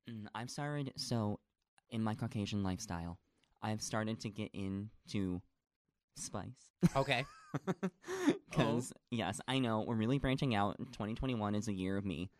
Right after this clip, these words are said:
Speaker 2: Okay,
Speaker 1: And,
Speaker 2: okay.
Speaker 1: um,
Speaker 2: Former Penzance
Speaker 1: I
Speaker 2: Spice employee over
Speaker 1: Oh
Speaker 2: here.
Speaker 1: my God.
Speaker 2: <laughs>
Speaker 1: Don't even get me started. We'll get back to that.
Speaker 2: Okay, beautiful.
Speaker 1: Um, don't sue me, Penzance Spices, please. Um,
Speaker 2: <laughs>
Speaker 1: but,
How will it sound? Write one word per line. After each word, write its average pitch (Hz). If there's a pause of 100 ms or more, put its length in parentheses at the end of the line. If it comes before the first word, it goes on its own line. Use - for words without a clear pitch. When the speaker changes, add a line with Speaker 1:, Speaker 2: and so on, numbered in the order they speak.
(160)
Speaker 2:
Okay, 117
Speaker 1:
And, 101
Speaker 2:
okay. -
Speaker 1:
um, 92 (560)
Speaker 2:
Former 113
Penzance 110
Speaker 1:
I -
Speaker 2:
Spice 104
employee 98 (180)
over 87
Speaker 1:
Oh 120
Speaker 2:
here. 117
Speaker 1:
my 92 (140)
God. 104
Speaker 2:
<laughs> 110
Speaker 1:
Don't 92
even 98
get 101
me 104
started. -
We'll 127
get 107
back 82
to 87
that. -
Speaker 2:
Okay, 120
beautiful. 101
Speaker 1:
Um, 110 (1120)
don't 104
sue 98
me, 85
Penzance 92
Spices, 85
please. - (200)
Um, 107
Speaker 2:
<laughs> 117
Speaker 1:
but, 98